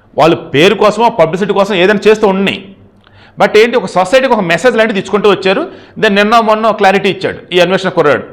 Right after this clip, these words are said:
"హెల్త్ బాగోట్లేదు, ఇంక ఇదే ఫైనల్ వీడియో, నేను రెస్ట్ తీసుకుంటా" అని చెప్పేసి. రెస్ట్ అని కాదు కానీ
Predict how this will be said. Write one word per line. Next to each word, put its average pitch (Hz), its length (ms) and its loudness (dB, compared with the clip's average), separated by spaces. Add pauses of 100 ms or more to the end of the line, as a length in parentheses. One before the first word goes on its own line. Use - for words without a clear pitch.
(400)
"హెల్త్ 180 220 2
బాగోట్లేదు, 175 480 0
ఇంక 180 100 -2
ఇదే 175 140 0
ఫైనల్ 165 340 0
వీడియో, 226 180 0
నేను 190 80 -2
రెస్ట్ 151 160 -4
తీసుకుంటా" 160 320 -2
అని 143 100 0
చెప్పేసి. 113 240 -6 (140)
రెస్ట్ 110 220 -6
అని 180 140 2
కాదు 165 200 2
కానీ 233 240 -2